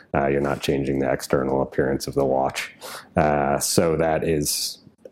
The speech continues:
uh, just particularly in a humid environment like Florida, uh, where I'm based, like, a good, and with th-, three young kids under the age of ten,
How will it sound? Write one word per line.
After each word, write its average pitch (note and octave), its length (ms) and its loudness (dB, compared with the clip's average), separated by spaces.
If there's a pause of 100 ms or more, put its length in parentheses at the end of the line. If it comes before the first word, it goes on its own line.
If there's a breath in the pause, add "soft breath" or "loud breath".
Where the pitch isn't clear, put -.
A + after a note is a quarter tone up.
(120)
uh, - 420 2 (140)
just - 480 0
particularly F2 460 2
in D2 100 0
a D2 60 0
humid D#2 400 0
environment D2+ 640 0
like D2+ 160 -2
Florida, D#2+ 720 0
uh, D#2 260 0
where D2 240 0
I'm D2 160 -2
based, D2 420 -2 (100)
like, D#2 180 0
a D#2+ 60 0
good, D2+ 360 0
and F2+ 240 2
with - 300 -4
th-, E2 160 0 (100)
three E2+ 240 2
young D#2 280 2
kids D#2 360 0
under D#2+ 220 2
the D2+ 160 0
age D2+ 180 -2
of D#2 140 -2
ten, D#2+ 340 2